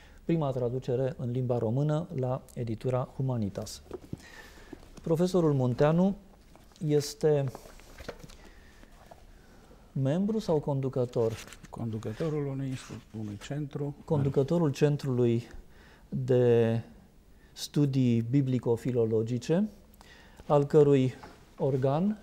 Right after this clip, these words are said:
Speaker 1: este această revistă, Biblicum Iasiense,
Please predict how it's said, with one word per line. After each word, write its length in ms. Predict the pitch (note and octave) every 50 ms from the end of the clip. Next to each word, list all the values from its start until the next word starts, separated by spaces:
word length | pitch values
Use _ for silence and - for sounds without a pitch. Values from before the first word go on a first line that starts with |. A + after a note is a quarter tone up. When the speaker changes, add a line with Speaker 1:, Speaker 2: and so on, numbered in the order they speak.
| - F3+
Speaker 1:
este 220 | D3+ C#3 C#3 -
această 380 | D3 B2+ - D#3+ D3 D3+ - C#3
revistă, 520 | B2 B2 A2+ A#2 B2+ D3 - - - E3+
Biblicum 560 | D#3 C3 D3 D#3 C3+ C3 B2 A#2 - B2 A#2 A#2 A2+ A#2 - - - - - - - C#3+
Iasiense, 760 | C3 B2+ A#2+ - - B2 A2+ G#2+ G#2+ G#2+ A2+ - - E3 G#3